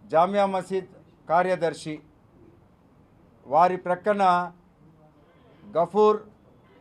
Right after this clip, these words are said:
నగర వైఎస్ఆర్సీపీ మైనారిటీ విభాగ అధ్యక్షులు, వారి ప్రక్కన షేక్ హాజీ ఫరీద్ భాయ్, గాలివీధి మసీదు,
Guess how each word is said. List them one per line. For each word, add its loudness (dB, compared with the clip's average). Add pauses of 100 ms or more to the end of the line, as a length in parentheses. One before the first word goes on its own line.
(320)
నగర 0 (200)
వైఎస్ఆర్సీపీ 0 (100)
మైనారిటీ -2
విభాగ 0 (220)
అధ్యక్షులు, -8 (960)
వారి 4
ప్రక్కన -2 (1120)
షేక్ -2
హాజీ 2 (100)
ఫరీద్ -2
భాయ్, 4 (1700)
గాలివీధి 0
మసీదు, -8